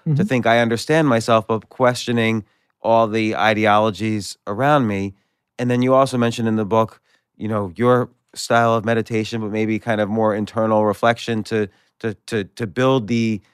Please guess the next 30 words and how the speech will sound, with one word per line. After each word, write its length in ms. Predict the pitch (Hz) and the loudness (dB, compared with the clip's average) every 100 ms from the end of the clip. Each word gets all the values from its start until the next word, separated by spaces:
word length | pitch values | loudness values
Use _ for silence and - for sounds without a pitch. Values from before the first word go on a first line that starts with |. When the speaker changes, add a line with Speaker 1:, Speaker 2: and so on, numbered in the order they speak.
| _ _ | _ _
Speaker 1:
the 80 | 110 | -2
muscle 560 | 113 127 143 - 107 101 | 2 2 2 0 -2 0
of 340 | 107 98 82 _ | 0 0 -4 _
self-reflection. 1000 | - - 104 95 98 - 92 - 98 85 | -10 -2 -2 -2 -6 -4 -4 -6 -8 -4
Speaker 2:
Mm-hmm. 180 | 139 202 - _ | -2 -2 -6 _
Speaker 1:
What, 260 | 147 160 147 | 0 2 4
what 200 | 170 170 | 4 4
other, 340 | 160 151 143 | 4 4 2
what, 200 | 127 160 - | 2 0 2
or 300 | 143 92 - _ _ _ _ _ | 2 2 -4 _ _ _ _ _
what 540 | - 82 113 131 185 143 | -20 -16 -12 2 4 6
ways 560 | 160 151 147 131 113 - _ _ - - 87 | 4 4 4 0 -4 -12 _ _ -20 -20 -12
do 140 | 123 | -2
you 200 | 143 160 175 | 4 6 8
use 400 | 131 117 107 - | 6 4 0 0
to 180 | 127 | 0
kind 220 | 113 123 117 | 2 2 2
of, 260 | 107 _ _ _ _ _ _ - | 0 _ _ _ _ _ _ -4
you 100 | 120 | -2
know, 180 | 101 - _ | -2 -4 _
fight 480 | - 127 127 110 123 | -4 0 2 0 -2
these 480 | 120 117 98 - - _ _ _ _ _ _ _ _ | 0 0 -2 -10 -18 _ _ _ _ _ _ _ _
potential 460 | 120 - 127 120 117 | -14 -4 -2 -2 -4
catastrophes 760 | 120 123 110 117 110 110 107 | -4 0 0 0 -6 -4 -2
as 140 | 104 107 | -2 0
an 100 | 120 | 0
individual? 640 | 113 120 135 104 87 90 | 2 2 2 0 -4 -6
Speaker 2:
<laughs> 60 | - _ _ - | -12 _ _ 2
Well, 180 | 320 | 4
and, 80 | 294 | 6